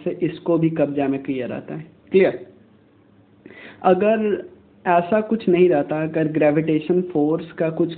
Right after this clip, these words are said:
लोचा नहीं रहता, तो एटमॉस्फेयर अगर ऐसा रहता कि एटमॉस्फेयर अपने मनमानी कर रहा है और इसके ग्रेविटेशनल फोर्स का कोई इम्पैक्ट ही नहीं है, तो क्या होता? अगर यहाँ पे कभी-कभी ऐसा होता, हम अगर यहाँ पे कूदते,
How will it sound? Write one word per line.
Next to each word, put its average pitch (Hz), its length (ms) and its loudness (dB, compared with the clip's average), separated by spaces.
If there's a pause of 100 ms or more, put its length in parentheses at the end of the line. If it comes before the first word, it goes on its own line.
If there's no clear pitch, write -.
(140)
लोचा 156 500 4
नहीं 156 200 2
रहता, 147 420 -6 (320)
तो 180 100 4
एटमॉस्फेयर 190 880 2
अगर 175 320 0
ऐसा 165 300 0
रहता 165 260 0
कि 170 140 -2
एटमॉस्फेयर 165 440 0
अपने 160 340 0
मनमानी 151 440 4
कर 156 180 -4
रहा 180 180 -2
है 147 140 -6 (360)
और 143 240 4
इसके 160 420 0
ग्रेविटेशनल 151 640 2
फोर्स 147 260 -2
का 156 120 -4
कोई 151 160 0
इम्पैक्ट 139 420 0
ही 151 80 4
नहीं 135 220 -2
है, 147 160 -8 (360)
तो 185 60 2
क्या 190 200 2
होता? 196 380 0
अगर 190 720 -2
यहाँ 165 380 0
पे 180 80 -4
कभी-कभी 170 460 0
ऐसा 165 220 -2
होता, 165 240 -2
हम 170 260 -4
अगर 165 300 -2
यहाँ 160 180 -4
पे 170 100 -2
कूदते, 156 600 0